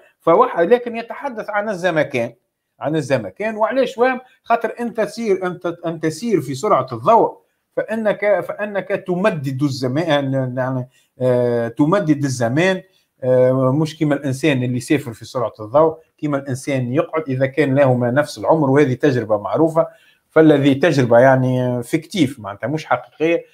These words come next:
لما سيرجع سيجد أن يمكن الشخص الذي في عمره عاش خمسين سنة في وقت اللي هو لم يسافر حتى شهر أو اثنين. هذه معناتها في النظر، في النسبية العامة وفي،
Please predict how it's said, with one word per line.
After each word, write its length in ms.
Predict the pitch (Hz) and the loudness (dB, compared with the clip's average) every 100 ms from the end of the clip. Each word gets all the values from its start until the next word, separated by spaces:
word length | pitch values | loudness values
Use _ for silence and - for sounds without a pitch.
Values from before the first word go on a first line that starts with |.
| _ _ - | _ _ -2
لما 240 | 151 165 | 0 4
سيرجع 560 | 147 143 160 202 170 170 | 4 4 6 4 4 2
سيجد 400 | - 165 180 151 - | 2 0 0 0 -4
أن 260 | 165 160 147 | -4 -2 -2
يمكن 360 | 165 156 135 131 | -4 -6 -6 -4
الشخص 480 | 120 - 165 - | -6 -4 -6 -4
الذي 280 | 127 127 120 | -4 -4 -4
في 120 | 120 | -10
عمره 440 | 107 160 170 165 - _ _ _ - | -6 -4 -2 -4 -6 _ _ _ -4
عاش 320 | 120 160 - | 2 4 4
خمسين 440 | 135 139 131 156 | 0 0 0 -2
سنة 320 | 127 120 143 160 | 0 0 2 0
في 180 | 156 | 2
وقت 280 | 147 165 - | 4 2 0
اللي 200 | 135 127 | -2 0
هو 200 | 135 156 | 4 4
لم 260 | 143 151 143 | 4 2 0
يسافر 440 | 139 143 156 131 | -4 0 0 0
حتى 440 | - 143 - 127 120 | -4 -4 0 -2 -2
شهر 360 | - 139 113 127 | -4 -2 -2 -4
أو 140 | 113 | -8
اثنين. 320 | 117 143 117 _ _ _ _ _ 143 | -8 -8 -10 _ _ _ _ _ -6
هذه 320 | 156 220 196 | -2 2 2
معناتها 360 | 170 175 156 | 2 -2 -2
في 120 | 139 156 | -4 0
النظر، 460 | 151 151 139 139 | 2 4 4 2
في 100 | 135 | 0
النسبية 480 | 139 143 139 151 131 | -4 -6 -2 0 2
العامة 500 | 107 135 147 143 139 _ _ _ - | 0 0 0 -2 -8 _ _ _ -4
وفي، 1040 | 127 127 - 127 123 120 117 113 110 104 | 0 0 0 0 2 0 -2 -4 -6 -10